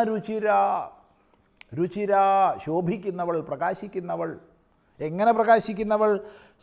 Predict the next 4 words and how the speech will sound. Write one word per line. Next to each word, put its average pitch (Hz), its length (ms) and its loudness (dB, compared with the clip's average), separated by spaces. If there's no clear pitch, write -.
സർവവിചിത്രരത്നങ്ങളാലും, 202 2250 0
വിചിത്രങ്ങളായ 214 1040 2
രത്നങ്ങൾ. 156 440 -8
രത്നവിദ്യയിൽ 208 800 2